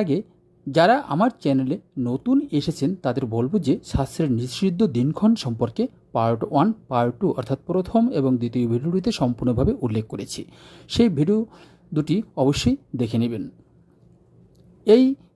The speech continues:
ভিডিও ডেসক্রিপশন বক্স, বক্সে পার্ট ওয়ান, পার্ট টু ভিডিও দুটি লিংক দুটি দিয়ে দেবো। আপনারা যারা নতুন এসেছেন আমার চ্যানেলে, তারা অবশ্যই সেই ভিডিও দুটি অবশ্যই, অবশ্যই দেখে নেবেন, কারণ এই প্রস্তুতি গ্রহণের পূর্বে কিছু শাস্ত্রীয় বিষয় আপনাকে মনে রাখতে হবে এবং আপনার পাশের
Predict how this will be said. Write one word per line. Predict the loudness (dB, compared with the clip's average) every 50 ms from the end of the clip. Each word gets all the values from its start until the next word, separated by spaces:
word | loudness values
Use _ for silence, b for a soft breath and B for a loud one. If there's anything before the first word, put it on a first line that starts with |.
| -2 0
ভিডিও | 2 4 4 4 4 4 2 -2 -10 _ _ -4 -2 -2
ডেসক্রিপশন | -2 -2 -2 -4 -4 -2 0 0 0 2 2 0
বক্স, | -2 -2 -6 -10 -10 -10 -10 -6 -2 -2
বক্সে | -2 -2 -2 -2 0 0 0 0 b b b _
পার্ট | -2 0 0 0 0 0
ওয়ান, | 2 2 2 2 0 -4 _ _ 0
পার্ট | 0 0 0 0 -2
টু | -2 -2 0
ভিডিও | 0 0 0 0
দুটি | 0 -2 -2 -4 -4 -4 -2
লিংক | 0 0 2 0
দুটি | 0 -2 -4 -4 -2
দিয়ে | -2 -2 -2 -2
দেবো। | -2 -4 -2 0 0
আপনারা | 0 2 2 0 2 2
যারা | 2 2 2 2
নতুন | 0 0 -2 -2 -2 -2 -4
এসেছেন | -4 -2 0 2 2 2
আমার | 2 0 -2 -2
চ্যানেলে, | -2 0 0 0 0 0
তারা | -2 -2 0
অবশ্যই | 0 -2 0 0 -2 -2 0
সেই | 0 0 2
ভিডিও | 2 2 2 0 0
দুটি | 2 2 2 2
অবশ্যই, | 2 0 0 0 0
অবশ্যই | 0 0 0 -2 -2 -2
দেখে | -2 0 0 2
নেবেন, | 2 2 0 0 0
কারণ | 0 2 2 2 2
এই | 0 0
প্রস্তুতি | 0 -2 -2 0 0 0 0 2
গ্রহণের | 2 2 2 2 0 0 -2
পূর্বে | -2 0 2 0 0 -2 -4
কিছু | -10 -10 -6 -4
শাস্ত্রীয় | -4 -4 -4 -4 -2 -2 -2 -2
বিষয় | -4 -4 -6 -4 -4 -4
আপনাকে | -4 -2 -4 -4 -4 -4 -4
মনে | -4 -4 -4 -6
রাখতে | -8 -10 -12 -14 -12
হবে | -10 -12 -12 -12 B B B B B B B B B 2
এবং | 4 4 4 2 0
আপনার | 0 2 2 0 0 0 -2
পাশের | -2 -2 0 -2